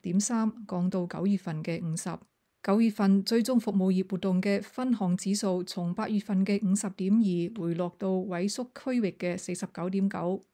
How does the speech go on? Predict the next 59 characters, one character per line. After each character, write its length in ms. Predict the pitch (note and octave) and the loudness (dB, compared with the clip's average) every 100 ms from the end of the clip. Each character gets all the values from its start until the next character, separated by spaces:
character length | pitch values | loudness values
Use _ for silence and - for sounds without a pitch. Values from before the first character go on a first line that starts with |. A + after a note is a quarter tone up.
| _ _ - | _ _ -6
凸 80 | G3 | -4
顯 240 | - F#3 | 0 4
出 160 | G#3 A3+ G#3+ | 4 2 -4
消 220 | - B3 | -4 -4
費 240 | A3+ G3 | -2 -2
需 200 | F3 A3 | -2 -2
求 200 | G#3+ E3 | -4 -6
不 120 | - G3+ | -6 -6
振。 340 | - F3 F3 - - | -4 -4 -4 -8 -2
建 180 | G3+ | 2
築 160 | G3 A#3+ | 2 0
業 180 | A3 F3+ | -2 -2
分 340 | - - A#3+ A3 | -4 0 4 4
項 180 | F3 | 2
指 200 | E3+ F3+ | -2 -4
數 280 | G3 F#3 F3 G#3 - | -4 -2 -4 -8 -6
就 180 | G3 | -2
從 220 | G3 F#3+ F3 | 0 0 2
五 160 | F#3+ | 2
十 140 | A3 G#3+ | 2 0
點 200 | - G3 | 0 2
六 160 | A#3 A3+ - | 4 2 -2
升 300 | - G3 F#3+ | -2 0 2
到 100 | E3+ | 0
五 260 | F#3 E3 | -4 -4
十 140 | F#3 - | -4 -6
點 140 | - F3 | -6 -4
七。 120 | - G#3+ G#3+ _ _ _ | -4 -6 -6 _ _ _
另 140 | - F#3 | 2 4
外， 280 | F#3 F#3 F#3+ _ - | 4 2 -4 _ -10
星 200 | - C#4+ | -4 -2
期 140 | F#3 | 0
一 100 | F#3+ | 0
公 280 | A3+ C4 A#3+ | -2 2 2
布 160 | G#3+ F3+ | 2 0
嘅 180 | F#3 | -2
九 200 | F3+ F3+ | -2 -2
月 100 | A#3 | 0
份 320 | G3 - E3+ F3 | -2 -2 -4 -4
財 260 | - - | -6 -6
新 240 | D#3+ B3 B3 | -4 0 0
中 200 | C#4 C4 | 0 -4
國 120 | F#3+ | -4
製 220 | - F3+ | -4 -4
造 200 | F3+ F3 | -4 -4
業 220 | F3 F3 - _ _ - | -2 -4 -6 _ _ -8
同 120 | F3+ | -4
埋 160 | E3+ E3+ | -2 -4
服 200 | - G3+ | -4 -2
務 260 | G3+ G3+ | 0 2
業 180 | G3+ G3+ - | 4 2 0
活 80 | - | -6
動 380 | F#3+ - F#3+ F#3 | -6 -2 0 0
指 160 | - G3 | 0 -2
標 280 | G3+ A#3 A#3+ | 0 0 -2
雙 280 | - - G#3+ | -4 0 2
雙 200 | G#3+ G#3+ | 2 -2
下 200 | G3 F3 | -2 -4
滑， 200 | F3 F3 | -4 -6